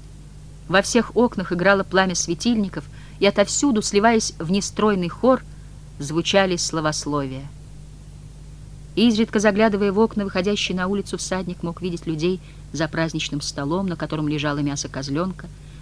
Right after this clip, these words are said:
стояли чаши с вином меж блюд с горькими травами. Насвистывая какую-то тихую песенку, всадник неспешной рысью пробивался по пустынным улицам Нижнего города, направляясь к Антониевой башне, изредка поглядывая на нигде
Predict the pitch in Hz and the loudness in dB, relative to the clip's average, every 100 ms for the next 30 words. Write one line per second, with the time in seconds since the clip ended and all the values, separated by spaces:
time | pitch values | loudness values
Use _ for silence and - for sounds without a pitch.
0 | - - 160 156 156 - 180 185 185 - | -10 -2 0 0 -2 0 0 -2 -6 -4
1 | 170 170 180 165 160 156 151 165 151 143 | -2 -2 -2 -2 -2 -2 -2 -4 -4 -2
2 | 160 - 156 151 147 151 147 143 - - | -2 -4 -8 -4 -2 -2 -4 -8 -10 -16
3 | - - - 190 196 233 233 226 220 226 | -16 -16 -4 0 2 2 2 2 2 2
4 | 226 226 226 - 262 247 226 214 - 262 | 0 2 0 0 -2 0 -2 -2 -2 -2
5 | - 185 156 151 - - - 240 247 202 | -2 -6 -6 -10 -14 -6 2 4 4 2
6 | - 196 - 254 - 220 214 262 - 180 | 0 -2 0 0 4 4 4 2 2 -2
7 | 156 - - - 202 214 247 - 233 220 | -2 -8 -6 4 6 8 6 4 0 0
8 | 226 - 247 233 226 233 233 - 226 220 | 0 0 4 6 6 2 0 2 4 6
9 | 233 208 220 208 208 180 160 160 151 165 | 6 4 2 4 4 4 2 0 0 0
10 | 180 190 - 180 180 - 208 196 196 185 | 0 0 -2 -2 -4 -2 0 0 0 0
11 | 190 160 175 156 - 156 143 - - - | -2 2 2 2 -4 -6 -8 -14 -14 0
12 | 214 240 226 220 220 202 185 185 208 190 | 2 4 0 -2 -2 0 2 2 2 0
13 | 190 180 165 156 151 185 | 0 0 0 0 2 2